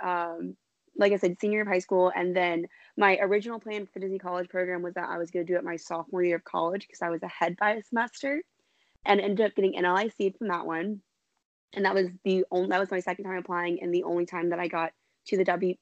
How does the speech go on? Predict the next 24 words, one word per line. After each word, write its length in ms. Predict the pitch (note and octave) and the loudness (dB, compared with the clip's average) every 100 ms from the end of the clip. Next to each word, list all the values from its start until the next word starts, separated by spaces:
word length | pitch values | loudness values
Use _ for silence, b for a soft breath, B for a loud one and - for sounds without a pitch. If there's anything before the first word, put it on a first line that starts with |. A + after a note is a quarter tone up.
| _ _ | _ _
to 120 | - | -2
the 80 | A3 | 0
W 260 | G#3 G3 F#3+ | 0 0 0
B 120 | F#3 | 2
I 220 | E3+ E3+ E3+ | 2 0 0
before 360 | F3+ - E3+ | -2 0 0
the 280 | D#3+ _ - | -2 _ -6
most 200 | E3+ E3 | -6 -2
recent 260 | E3 D#3 F3+ | -4 -2 -6
one. 240 | E3 E3 b b b b | -4 -4 b b b b
And 240 | - F#3 F3+ | 2 4 6
then 300 | F#3 F3 F3 | 6 4 0
I 120 | F3+ | -2
applied 300 | F3 - F3+ | -4 -2 -2
again 160 | F3+ F3 | 0 -2
my 120 | E3+ | -4
senior 240 | - A3+ | -6 -4
year, 340 | A3 A3 G#3+ A3 G3 | -2 0 -2 -2 -6
again 300 | F3+ F#3+ F3+ | -4 -2 0
got 160 | A#3 - | -2 -2
N 60 | |
L 140 | F3 E3+ | -4 -4
I 120 | F3 | -6
C'd, 440 | - G#3+ G#3 G3 | -4 0 0 0